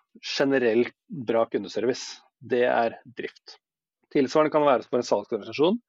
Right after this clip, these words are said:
Hvis du tar markedsavdelingen her i T V to, så vi selger jo reklame, det er det viktigste inntektsbeinet i T V to.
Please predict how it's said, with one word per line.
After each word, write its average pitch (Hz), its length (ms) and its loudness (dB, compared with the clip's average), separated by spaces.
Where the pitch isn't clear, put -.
Hvis 131 80 -6
du 143 60 -4
tar 135 180 0
markedsavdelingen 110 800 -2
her 113 160 -2
i 110 40 0
T 110 120 -4
V 113 80 -2
to, 185 280 2
så 127 1120 4
vi 135 80 4
selger 113 320 0
jo 117 180 2
reklame, 120 480 -4
det 127 100 2
er 107 200 0
det 107 100 -6
viktigste - 440 -14
inntektsbeinet 92 1800 -8
i 92 60 -10
T - 120 -6
V 95 100 -10
to. 214 260 0